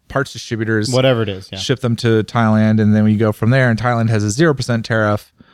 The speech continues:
Speaker 1: It makes a ton of sense. So you kinda sit there like, "Well, yeah, you're right, but, like, man, that's really, like, spotting the nose for the rest of the face kinda thing." Um,
Speaker 2: In, in what way is it that?
Speaker 1: Well, I mean, it's that idea, like, so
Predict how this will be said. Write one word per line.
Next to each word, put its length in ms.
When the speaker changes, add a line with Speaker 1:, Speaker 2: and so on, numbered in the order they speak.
Speaker 1:
It 80
makes 180
a 40
ton 160
of 80
sense. 280
So 80
you 80
kinda 180
sit 100
there 120
like, 200
"Well, 480
yeah, 220
you're 180
right, 300
but, 120
like, 200
man, 180
that's 160
really, 220
like, 240
spotting 460
the 80
nose 280
for 60
the 80
rest 200
of 40
the 60
face 280
kinda 180
thing." 360
Um, 440
Speaker 2:
In, 180
in 140
what 200
way 380
is 160
it 120
that? 360
Speaker 1:
Well, 240
I 120
mean, 180
it's 180
that 220
idea, 240
like, 260
so 540